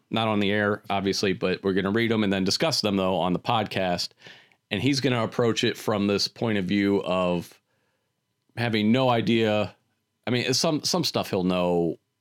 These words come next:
you know, he'll know that The Dark Knight Returns is a big comic book story, right? Everybody knows that, or The Killing Joke or Watchmen. But, you know, he might not know what,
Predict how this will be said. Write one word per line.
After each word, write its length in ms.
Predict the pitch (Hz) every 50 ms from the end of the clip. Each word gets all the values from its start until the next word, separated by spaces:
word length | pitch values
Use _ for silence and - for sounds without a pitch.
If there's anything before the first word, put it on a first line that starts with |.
| _ _
you 80 | - 98
know, 100 | 87 78
he'll 160 | 101 113 110
know 220 | 101 92 90 87 82
that 200 | 85 80 - -
The 80 | 92
Dark 280 | 85 - 78 78 76 -
Knight 160 | 92 87 78
Returns 480 | 78 80 - - 87 80 78 76 - -
is 140 | 87 85 82
a 40 |
big 260 | 78 - 87 78 - -
comic 380 | - 73 65 71 - - -
book 180 | - - - -
story, 360 | - - 82 73 71 71 78
right? 320 | 80 98 110 104 95 - - - - - _ _ _ -
Everybody 340 | - 107 95 95 90 82
knows 200 | 78 76 71 -
that, 180 | - - - - -
or 60 | -
The 80 | 92 104
Killing 360 | - - - 120 80 78 76
Joke 300 | 78 - 82 67 - -
or 80 | - 85
Watchmen. 580 | 85 85 90 76 - - - 87 76 69 95 - _ - - - - - - _ _ _ _
But, 340 | - 117 110 104 98 - - _ _ _ _ _ _ _ _ _ _
you 80 | -
know, 80 | 98 92
he 100 | 90 113
might 220 | 117 110 107 104 101
not 200 | 98 95 92 73
know 520 | 90 104 98 95 90 90 90 90 82 - - _ _
what, 260 | - 95 95 85 78